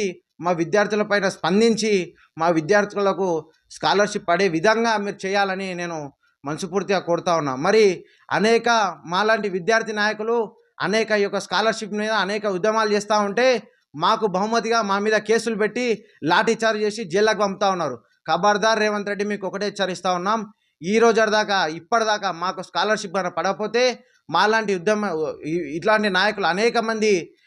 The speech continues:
విద్యార్థుల కోసం నిరంతరం కొట్లాడి మాకు స్కాలర్‌షిప్ మాకు న్యాయం జరిగేదాకా మేము పోరాడుతూ ఉన్నామని కూడా మీరు వెంటనే మాకు స్కాలర్‌షిప్లు విడుదల చేయాలి. మీ జీతాలు మీరు ఆపుకోండి, మా విద్యార్థుల కోసం కావాల్సినటువంటి అన్ని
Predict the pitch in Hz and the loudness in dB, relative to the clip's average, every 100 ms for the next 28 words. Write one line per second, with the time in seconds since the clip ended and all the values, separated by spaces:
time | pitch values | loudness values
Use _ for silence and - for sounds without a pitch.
0 | _ - 170 156 226 214 220 214 214 196 | _ -6 -2 4 4 4 0 -2 -4 -2
1 | 180 202 208 208 165 170 - 214 214 233 | 0 0 2 0 0 -4 0 2 4 2
2 | 208 - _ 151 170 175 165 156 190 220 | 0 -8 _ -4 -2 -2 -4 0 2 0
3 | 226 202 196 180 175 165 214 220 214 208 | -2 -8 -4 -4 -2 0 0 0 0 2
4 | 220 208 208 202 180 160 _ _ 156 170 | 2 0 0 -2 -4 -6 _ _ -10 -8
5 | 160 185 208 208 202 196 185 175 180 180 | -2 2 4 2 -2 -4 -6 -8 -6 -6
6 | 175 175 160 - _ _ _ 156 185 160 | -4 -4 -4 -8 _ _ _ 0 2 4
7 | 165 185 214 220 202 175 _ _ - 160 | 2 4 2 2 0 -4 _ _ -4 0
8 | 196 190 196 170 - _ _ - 151 190 | 0 2 0 0 -6 _ _ -4 0 0
9 | - 185 180 160 165 190 170 175 151 127 | -2 -4 -4 -2 2 0 2 2 2 -2
10 | - _ - 202 156 214 233 226 226 202 | -10 _ 0 0 2 2 2 2 2 0
11 | 214 226 226 220 156 185 185 165 208 202 | 0 -4 -2 -4 -2 -2 -2 0 0 2
12 | 214 202 214 202 196 196 202 208 208 202 | 0 0 -2 -2 0 0 0 -4 -4 -4
13 | 170 180 | -4 -2